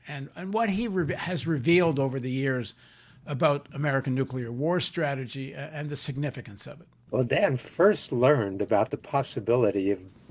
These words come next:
Speaker 2: atomic bombs when he was thirteen years old from one of his middle school teachers who warned that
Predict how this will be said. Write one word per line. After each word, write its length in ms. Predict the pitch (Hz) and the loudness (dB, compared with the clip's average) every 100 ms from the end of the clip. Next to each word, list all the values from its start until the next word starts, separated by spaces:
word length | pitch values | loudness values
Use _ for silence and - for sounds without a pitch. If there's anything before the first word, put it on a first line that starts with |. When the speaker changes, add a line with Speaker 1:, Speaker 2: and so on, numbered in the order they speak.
| - - | -18 -14
Speaker 2:
atomic 560 | 101 - 139 127 120 - | -16 -4 0 2 0 2
bombs 520 | 107 110 104 120 - - - - - | 2 2 0 -4 -8 -20 -20 -20 -6
when 140 | 131 | 0
he 80 | 131 | 2
was 200 | 113 - | 2 -2
thirteen 560 | - 151 147 - 160 143 | 4 6 6 4 0 4
years 280 | 123 113 131 | 6 6 4
old 360 | 131 95 113 - - - - | 4 4 0 -6 -20 -20 -12
from 180 | - 120 | -4 0
one 160 | 123 131 | 4 4
of 100 | 143 | 2
his 240 | 127 104 | -2 -2
middle 300 | 120 143 170 | 4 4 4
school 320 | - - 107 | 0 -6 -4
teachers 640 | 101 - 110 - 104 123 - _ - - - - | -4 -6 -8 -2 -2 -2 -6 _ -20 -20 -20 -2
who 60 | 127 | 2
warned 380 | 135 196 156 | 8 8 8
that 260 | 127 110 123 | 6 6 2